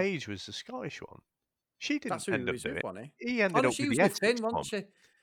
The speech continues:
Speaker 2: Oh, he was with, uh, yes, sorry, was it L-, um,
Speaker 1: With the actor's father.
Speaker 2: Oh, yeah, Tamer Hassan's daughter, wasn't it?
Speaker 1: Yeah,
Speaker 2: Oh, she
Speaker 1: yeah.
Speaker 2: bugged the fuck, she was with Finn Page, didn't they? 'Cause they won it.
Speaker 1: Yeah, yeah. So, a-,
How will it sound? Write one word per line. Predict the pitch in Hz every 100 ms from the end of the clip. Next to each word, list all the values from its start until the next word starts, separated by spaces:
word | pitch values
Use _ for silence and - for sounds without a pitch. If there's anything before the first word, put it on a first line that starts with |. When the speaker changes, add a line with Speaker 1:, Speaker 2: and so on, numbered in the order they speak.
| _ _ _ -
Speaker 2:
Oh, | 240 240 233
he | 214
was | 190 -
with, | 214 202
uh, | 165 156 139
yes, | 135 139 -
sorry, | 165 143 131
was | 127 170
it | -
L-, | 165 175 180 180 - _ _ 143
um, | 143 147 143 147 143 -
Speaker 1:
With | -
the | 165
actor's | 160 - 151 135 -
father. | 139 135 127 92
Speaker 2:
Oh, | 139 139 127 120 -
yeah, | 143 135 127 120
Tamer | - 160 156 143
Hassan's | 143 - 151 147 135 - -
daughter, | 131 135 131
wasn't | 123
it? | 131
Speaker 1:
Yeah, | 135 135 131
Speaker 2:
Oh, | 127
she |
Speaker 1:
yeah. | 127 120 - -
Speaker 2:
bugged | 117 -
the | 113
fuck, | - 127 131
she | 185
was | 175 139
with | 113
Finn | - 170 180
Page, | - 87 104 -
didn't | 175
they? | 143
'Cause | 127
they | 139
won | 117 180
it. | 214 -
Speaker 1:
Yeah, | 131 107 _
yeah. | 139 127 123 117 - _ -
So, |
a-, | -